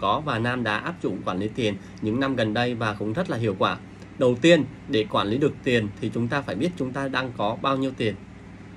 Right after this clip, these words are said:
Có rất là nhiều anh chị và đa số luôn không biết là trong túi mình hiện tại đang có bao nhiêu tiền. Chính xác là không biết mình có bao nhiêu tiền. Thì anh chị phải ngồi kiểm đếm, kiểm tra lại xem là hiện tại trong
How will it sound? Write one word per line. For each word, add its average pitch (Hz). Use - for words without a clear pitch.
Có 127
rất 190
là 185
nhiều 123
anh 139
chị 143
và 113
đa 131
số 131
luôn 143
không 170
biết 226
là 117
trong 127
túi 135
mình 135
hiện 107
tại 78
đang 120
có 110
bao 135
nhiêu 131
tiền. 117
Chính 151
xác 208
là 127
không 156
biết 143
mình 127
có 117
bao 131
nhiêu 139
tiền. 113
Thì 131
anh 135
chị 143
phải 90
ngồi 113
kiểm 101
đếm, 113
kiểm 113
tra 131
lại 113
xem 139
là 113
hiện 127
tại 110
trong 143